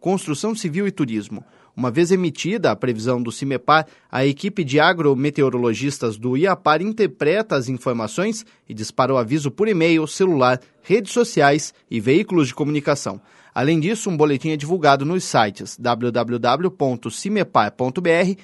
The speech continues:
e w w w ponto iapar ponto b r. Também é possível acompanhar as informações pelo Disque Geada, no telefone quarenta e três, três três nove um, quatro cinco zero zero.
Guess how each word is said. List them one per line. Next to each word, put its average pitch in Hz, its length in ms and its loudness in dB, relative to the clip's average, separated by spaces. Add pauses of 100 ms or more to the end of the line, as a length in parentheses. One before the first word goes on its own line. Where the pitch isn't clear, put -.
(280)
e 262 80 -6
w 135 340 4
w 165 260 0
w 196 340 2
ponto 123 540 0
iapar 202 640 4 (380)
ponto 143 280 2
b 156 100 4
r. 110 340 2 (280)
Também 123 260 4
é 170 40 2
possível 190 320 0
acompanhar 180 420 2
as 175 120 0
informações 180 520 -2
pelo 220 220 0
Disque 214 320 -4
Geada, 202 420 4
no 117 100 -2
telefone 123 520 -2
quarenta 175 360 -2
e 247 60 -6
três, 185 440 0 (340)
três 226 300 2
três 165 440 2
nove 170 460 2
um, 170 160 -2 (320)
quatro 170 320 6
cinco 147 500 -2 (260)
zero 160 300 4
zero. 101 320 -4